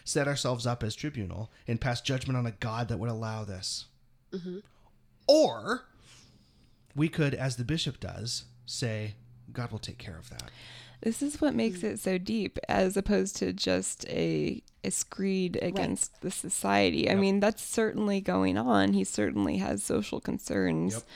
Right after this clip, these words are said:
Speaker 3: and they're at the forefront. But also, there's, there are all the theological elements, and I think that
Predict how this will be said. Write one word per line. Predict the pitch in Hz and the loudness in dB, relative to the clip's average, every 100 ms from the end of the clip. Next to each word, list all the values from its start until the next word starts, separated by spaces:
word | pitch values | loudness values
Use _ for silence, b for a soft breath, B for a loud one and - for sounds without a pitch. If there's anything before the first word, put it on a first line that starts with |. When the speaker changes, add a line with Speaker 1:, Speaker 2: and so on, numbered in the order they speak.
| B B B | B B B
Speaker 3:
and | 170 165 | 0 2
they're | 165 | 4
at | 190 - | 2 2
the | 190 | -2
forefront. | - 208 240 - 190 - - - 202 - | 0 0 0 0 0 0 -4 -10 -14 -4
But | 175 - - _ _ _ - | 0 2 0 _ _ _ -2
also, | - 254 330 - - - 220 247 B B B | 2 2 2 0 0 2 2 0 B B B
there's, | - 196 233 - _ | -2 -2 -2 -16 _
there | - 98 92 | -4 0 2
are | 127 92 | 4 4
all | 95 214 | 2 0
the | |
theological | 196 - - 233 240 - 220 | 0 0 0 0 0 0 0
elements, | 202 202 202 208 - - | 2 4 4 2 0 -4
and | 202 220 208 202 202 - - _ _ - | 2 4 4 2 0 -6 -20 _ _ -6
I | 202 190 | -2 -2
think | - - 202 - b b b b b b | 0 0 -2 -10 b b b b b b
that | - 180 180 - | -2 2 2 0